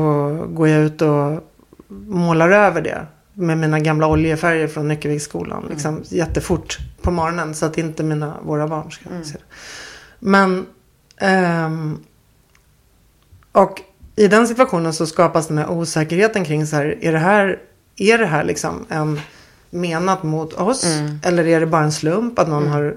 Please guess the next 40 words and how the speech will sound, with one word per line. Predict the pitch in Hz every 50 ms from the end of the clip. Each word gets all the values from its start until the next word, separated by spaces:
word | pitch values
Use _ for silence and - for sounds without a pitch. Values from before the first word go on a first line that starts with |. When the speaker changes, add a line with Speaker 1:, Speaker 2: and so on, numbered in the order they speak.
| - - -
Speaker 1:
målat | - 175 175 156 156 151 151
det | 151
här | 147 143
just | 147 151 175 175 - - - _ _ _ _ _ - -
här | 127 135 151 156 175 226 226 - - -
på | 170
Speaker 2:
Mm. | 165
Speaker 1:
vårt | 175 185 - -
hus? | 180 190 202 - - - - - - - - -
Är | 190 185
det | 175 160
för | 156 165
att | 156
min | 160 156 156
man | 151 147 143 147
är | 147
svart? | - - - 71 - - - - - _ _ - -
Speaker 2:
Mm. | 165 151 139 131 - -
Speaker 1:
Eller | - 180 170 170
är | 160 165 160 160
det | 156
för | 156 - 156
att | 151 160
jag | 160 160
är | 156 151
judisk? | 151 156 165 170 202 202 - -
Eller | 170 170 170
är | 160 165 160
det | 151
bo-, | 165 165
för | - - 160
både | 160 165 165 151 165
och? | - 220 - - - - - _ _ -
Liksom, | 185 175 - 190 185
man | 185 190
vet | 185 220 240 240 240 -
inte. | - - - - - - - -
Speaker 2:
Mm. | 180 147 135 123 - - - - - - - - - - _ _ _ _ _ -
Speaker 1:
Eh, | 196 185 180 180
och | - - 180 175 180 175 170 170 170